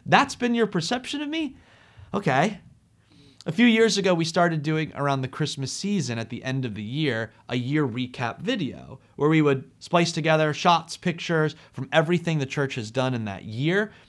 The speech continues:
and then we would celebrate together. Then we had the idea of also putting it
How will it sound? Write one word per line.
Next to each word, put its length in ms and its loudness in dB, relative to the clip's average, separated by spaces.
and 100 0
then 80 4
we 80 4
would 140 0
celebrate 540 2
together. 500 -8
Then 160 4
we 100 6
had 160 6
the 100 4
idea 340 2
of 140 -2
also 260 0
putting 400 -4
it 160 -2